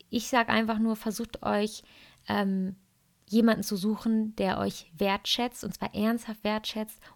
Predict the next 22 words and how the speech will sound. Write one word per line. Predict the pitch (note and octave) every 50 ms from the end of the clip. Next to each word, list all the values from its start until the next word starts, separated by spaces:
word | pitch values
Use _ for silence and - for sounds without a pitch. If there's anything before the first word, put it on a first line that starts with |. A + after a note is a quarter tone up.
| _ _
und | A3+ A#3 G#3+ -
euch | - G#3+ G3+ G3+ -
auch | - -
so | - G3 F#3
behandelt. | E3 F3+ D#3+ F#3 G3+ A3 A#3 B3 C4 C4+ - - - - - - - _ _
Und | - B3 A#3 - - -
wenn | G#3+ A#3
ihr | - - G#3+
diesen | F#3 A3 G3+ G#3+ G3+
gefunden | G3 F#3+ - A#3+ B3 B3 A#3+ A3
habt, | A3+ A#3+ B3 - - - - - - _ _
behandelt | G#3+ G3+ G#3+ A3 A3 A3+ A3 G#3+ G#3+ -
diesen | G#3+ G3+ F#3 G3+ G3
Menschen | G3 G3 G3 G3 G#3 G#3+ - G#3 - - G3 F#3+ F#3+ F#3 - - _
genauso, | - G3+ F#3+ F#3+ F#3+ G3+ G#3 G3+ F#3+ G#3 G#3 A3+ A#3+ B3 - - - -
und | - G#3 G3+
zwar | - G3+ F#3+ F#3 E3+
wertschätzend | F3+ F#3+ G3 G#3+ - - - F#3 F3 - - - F#3+ F#3 - -
und | - G#3 F#3+ - -
respektvoll. | - - - A3+ A3 - - - - F#3+ F#3 F#3 F3+ - _ _ _ _ _ _ _ _ _ _ _ _ _
Und | - G#3 F#3+ -
dann | G#3+ A3 B3 B3+ B3+ B3+ B3